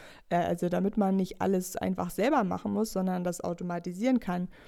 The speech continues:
Such dir da ruhig jemanden, der das den ganzen Tag macht und dem das sogar richtig Spaß macht. Und du wirst merken, <laughs> das merke ich jetzt schon bei den Aufgaben, die ich abgegeben habe, wie viel einem das wert ist, dass jemand anderes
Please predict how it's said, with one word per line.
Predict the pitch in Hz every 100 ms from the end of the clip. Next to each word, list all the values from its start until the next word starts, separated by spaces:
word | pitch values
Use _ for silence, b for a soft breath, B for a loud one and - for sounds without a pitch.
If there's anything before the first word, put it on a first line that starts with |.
| B B
Such | - 226 -
dir | - 311
da | 196
ruhig | 185 202 240 240
jemanden, | 247 285 262
der | 202 208
das | 226 220
den | 214 196
ganzen | 220 302 269
Tag | 233 208 208
macht | 202 277 -
und | 202 185
dem | 220 254
das | 247 233
sogar | 220 214 202
richtig | 226 - - 269
Spaß | - 277 311 330
macht. | 196 175 -
Und | 190 190
du | 190
wirst | 185 180 -
merken, | 190 247 359 190 226 427
<laughs> | -
das | 190 180 -
merke | 208 185 -
ich | 269 -
jetzt | 196
schon | - 302
bei | 233 190
den | 190
Aufgaben, | 214 214 202 202 B B B
die | 214
ich | 220 220
abgegeben | 240 - 220 196 214 220
habe, | 226 226 240 330 - B B B B _ _
wie | 190 208 311 427
viel | - - 262 294 302 311 - _
einem | 190 208 226 233 226
das | 196 185 -
wert | 180 185 247 320 -
ist, | - 233 277 - - b b b
dass | 202 220 226 -
jemand | 233 220 196 - -
anderes | 202 262 311 311 330 330 -